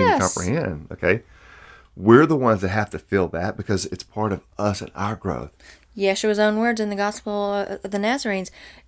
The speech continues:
Speaker 2: "Death is the doorway to life."
Speaker 1: Yes. It's all an illusion, guys.
Speaker 2: Yeah.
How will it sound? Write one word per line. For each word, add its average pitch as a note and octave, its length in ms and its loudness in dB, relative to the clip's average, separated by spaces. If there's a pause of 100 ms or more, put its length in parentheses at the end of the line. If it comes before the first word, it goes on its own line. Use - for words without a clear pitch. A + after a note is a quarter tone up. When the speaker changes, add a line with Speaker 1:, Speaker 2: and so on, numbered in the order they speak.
(180)
Speaker 2:
"Death G3 380 4
is G#3+ 220 4
the A#3 120 -2
doorway G3+ 520 2
to A#3+ 200 0
life." A#3+ 600 0
Speaker 1:
Yes. C#2+ 420 -8 (140)
It's F2 100 -16
all G2+ 240 -2
an G#2+ 80 2
illusion, G2+ 480 0
guys. D#2 400 -12 (100)
Speaker 2:
Yeah. A3 340 -10